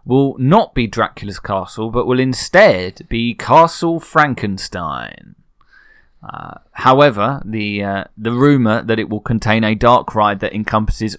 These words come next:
all of these monsters, that is still true and the case, uh, but the,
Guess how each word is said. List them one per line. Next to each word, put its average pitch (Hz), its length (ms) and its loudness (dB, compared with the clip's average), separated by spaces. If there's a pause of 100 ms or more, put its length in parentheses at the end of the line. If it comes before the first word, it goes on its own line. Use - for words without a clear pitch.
all 131 180 2
of 107 80 0
these 104 200 -2
monsters, 104 640 -6 (440)
that 143 280 4
is 131 120 0
still 113 520 0
true 165 420 4
and 117 160 2
the 104 40 -2
case, 160 500 -2 (420)
uh, 90 440 -6 (520)
but 110 280 4 (180)
the, 98 480 -8